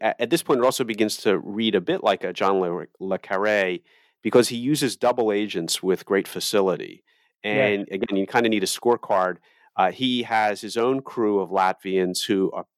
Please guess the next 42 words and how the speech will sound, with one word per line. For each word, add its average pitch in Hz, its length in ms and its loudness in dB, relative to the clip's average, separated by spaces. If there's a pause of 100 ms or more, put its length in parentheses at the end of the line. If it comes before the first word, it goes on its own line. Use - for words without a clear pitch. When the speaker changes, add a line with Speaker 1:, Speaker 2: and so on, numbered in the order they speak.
Speaker 1:
uh, 92 240 -2
are 90 120 -2
pretending 107 540 2
to 95 100 -4
be 95 200 -2
on 95 140 4
the 92 80 -6
side 92 300 2
of 87 100 -10
the 90 60 -6
disaffected 98 640 0
Latvians, 98 720 -2 (420)
uh, 98 180 0
in 104 120 -4
order 101 220 0
to 90 80 -6
penetrate, 117 720 -2
uh, 92 380 0 (320)
Lockhart's 95 540 0
plot. 90 460 -2 (440)
And, 95 480 0
but 95 120 2
in 92 80 -4
fact, 95 280 0
they're 92 260 0
just 90 320 -4 (760)
heading 101 280 -2
back 92 280 4
to 101 100 -2
Lubyanka, 92 720 0
the 90 100 0
headquarters 92 500 -2
of 85 80 -8
the 90 60 -6
Cheka, 107 540 -2 (440)
every 95 220 0
night 92 280 2
and 90 240 -2
sharing 95 340 0
their 90 120 0
notes 92 380 -2
with 92 300 -2